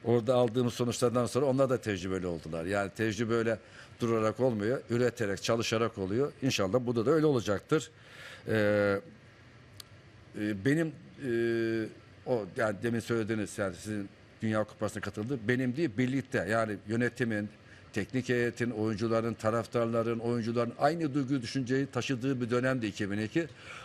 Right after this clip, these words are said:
Burada onu hissediyorum. Ee, ufak tefek farklılıklar, aykırılıklar olsa bile, e, herkesin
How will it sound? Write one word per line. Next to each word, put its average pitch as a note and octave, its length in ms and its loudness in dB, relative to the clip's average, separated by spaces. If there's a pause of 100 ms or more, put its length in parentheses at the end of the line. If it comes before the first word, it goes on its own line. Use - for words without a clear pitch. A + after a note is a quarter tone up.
(120)
Burada D#3+ 220 4
onu D#3+ 180 4
hissediyorum. D#3 640 4 (640)
Ee, A#2 500 4 (840)
ufak C3+ 300 4
tefek C3+ 320 2
farklılıklar, B2+ 720 2
aykırılıklar A#2 640 0
olsa A#2+ 380 2
bile, B2+ 260 0 (220)
e, B2 60 -2
herkesin C3+ 600 2